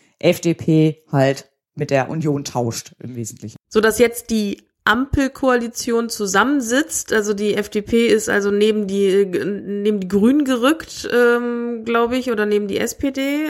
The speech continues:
Speaker 2: Auf jeden Fall sind sie
Speaker 1: Neben,
Speaker 2: da
Speaker 1: neben die Grünen, ja.
Speaker 2: zusammengerückt. Sie sind da
Speaker 1: Also sie haben halt
Speaker 2: zusammengerückt.
Speaker 1: Union und F D P haben halt einfach getauscht.
Speaker 2: Genau, das heißt also, die Union sitzt jetzt neben der A F D. Sie sind halt weiter nach rechts gerückt. <laughs>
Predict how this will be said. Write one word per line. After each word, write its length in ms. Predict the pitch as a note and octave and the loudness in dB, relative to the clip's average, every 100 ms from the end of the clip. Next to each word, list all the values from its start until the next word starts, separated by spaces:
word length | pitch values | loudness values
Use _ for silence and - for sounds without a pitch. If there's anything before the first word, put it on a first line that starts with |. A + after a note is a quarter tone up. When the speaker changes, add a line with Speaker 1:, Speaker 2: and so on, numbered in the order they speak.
| G#3 | -4
Speaker 2:
Auf 120 | A3 | -2
jeden 200 | A#3+ A#3+ | -2 -2
Fall 360 | A#3 A#3+ A#3 A#3 | -2 0 0 -2
sind 200 | A3+ A3+ | -4 0
sie 60 | |
Speaker 1:
Neben, 100 | G#3+ | 2
Speaker 2:
da 100 | A3 | 4
Speaker 1:
neben 120 | A3 G3+ | 4 4
die 60 | |
Grünen, 120 | E3+ | 4
ja. 140 | A#3 - | 2 2
Speaker 2:
zusammengerückt. 420 | C#3+ C4+ D4+ - | 0 -2 -6 -10
Sie 100 | - | -14
sind 200 | A3 A3+ | -12 -6
da 60 | A3 | -6
Speaker 1:
Also 120 | G3+ | -4
sie 100 | A3+ | -4
haben 60 | |
halt 100 | A#3 | -4
Speaker 2:
zusammengerückt. 360 | A3 C4+ D4 - _ _ | -4 -8 -10 -20 _ _
Speaker 1:
Union 340 | G#3+ A3+ A#3+ | 6 6 6
und 80 | A3 | 2
F 160 | - | 2
D 120 | - F#3 | 2 0
P 160 | F3 | 2
haben 160 | E3 D#3+ | 0 0
halt 120 | D#3 | -2
einfach 240 | - C#3+ C3+ | -2 -4 -6
getauscht. 420 | D3 B2 A#2+ - | -6 -6 -6 -2
Speaker 2:
Genau, 180 | A3 F#3+ | 0 2
das 140 | G3 | 2
heißt 180 | A#3 A3+ | 2 0
also, 140 | G#3+ | -2
die 160 | G#3 A3 | -4 -2
Union 440 | G#3+ G#3+ A#3+ A#3+ | 0 4 4 4
sitzt 300 | G#3+ A3+ - | 0 -4 0
jetzt 260 | G#3 G#3 G#3 | 0 0 2
neben 180 | G3+ F#3+ | 2 2
der 160 | F3 | -4
A 120 | E3+ E3 | -4 -6
F 100 | - | -8
D. 220 | D3 - - | -12 -12 -10
Sie 120 | F#3+ | -4
sind 240 | F#3 A3 | 0 2
halt 180 | A3 G#3+ | 0 2
weiter 220 | F#3 F#3 | 2 2
nach 200 | G3 F3+ | -2 -4
rechts 220 | F3 - - | -6 -8 -10
gerückt. 440 | - - - - _ - | -12 -14 -16 -20 _ -2
<laughs> 120 | - | 0